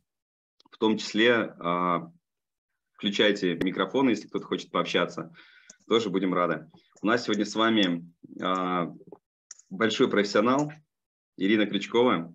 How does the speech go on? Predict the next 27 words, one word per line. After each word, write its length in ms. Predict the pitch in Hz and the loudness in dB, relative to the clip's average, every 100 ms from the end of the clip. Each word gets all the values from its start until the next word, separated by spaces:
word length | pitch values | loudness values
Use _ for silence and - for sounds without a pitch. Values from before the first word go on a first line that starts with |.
| _ | _
это 240 | - 92 87 | -10 -4 -4
директор, 460 | 85 98 107 - - | -2 0 0 0 -4
собственник 540 | 104 - - - - _ - | -4 -2 -4 -4 -8 _ -6
компании 520 | 87 110 117 131 131 - - _ - - - | -4 0 2 0 -2 -8 -20 _ -20 -16 -4
Транснет, 580 | 92 95 110 120 131 - _ _ _ _ - | -4 -4 0 0 -2 -10 _ _ _ _ -10
компании, 420 | - 98 95 85 | -4 0 2 0
которая 260 | - 90 | -4 -2
находится 680 | 92 - 90 82 90 82 82 - | -2 -2 -4 -2 -2 -2 -4 -6
в 120 | 95 | 0
Эмиратах. 500 | 98 98 123 127 - - _ _ _ _ _ _ _ _ 98 | 2 2 2 0 -6 -16 _ _ _ _ _ _ _ _ -2
У 80 | 104 | 2
Ирины 200 | 110 95 | 4 6
реально 260 | 101 98 | 4 4
большой 280 | 85 - 113 | 0 0 0
опыт, 200 | 135 - | 0 0
поэтому 260 | 98 95 92 | -2 0 -2
мы 180 | 98 | 0
Ирину 220 | 98 104 87 | 0 -2 -4
пригласили 480 | 82 92 - 131 | -4 -4 -2 -2
для 140 | 98 90 | -2 -2
того, 120 | 90 | -4
чтобы 220 | - 90 | -4 0
Ирина 160 | 92 113 | 2 2
непосредственно 540 | 87 85 101 104 90 | 0 -2 -4 -4 -6
вот 40 | - | -8
рассказала, 560 | - 95 104 92 - - - - _ _ - | -4 0 2 0 -2 -18 -20 -20 _ _ -6
ам, 760 | 87 90 90 90 87 85 85 | -2 0 0 0 0 -2 -6